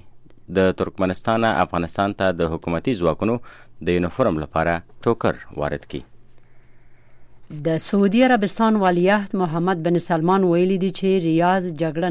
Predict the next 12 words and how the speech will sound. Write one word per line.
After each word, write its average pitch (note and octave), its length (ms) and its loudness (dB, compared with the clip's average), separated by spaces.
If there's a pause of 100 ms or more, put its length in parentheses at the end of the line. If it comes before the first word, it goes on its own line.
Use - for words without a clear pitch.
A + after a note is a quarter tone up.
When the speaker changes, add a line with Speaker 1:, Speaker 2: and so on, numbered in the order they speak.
Speaker 2:
نه G3 120 2
غواړي، D3 280 -2 (340)
خو A3+ 140 4 (340)
د F3 120 2
هغه B3 200 2
په G3+ 140 2
وینا D#3+ 220 -2 (360)
د A3 140 2
سعودي B3 300 2
د G#3+ 120 2
خلکو A#3 320 2 (260)
او F3 60 4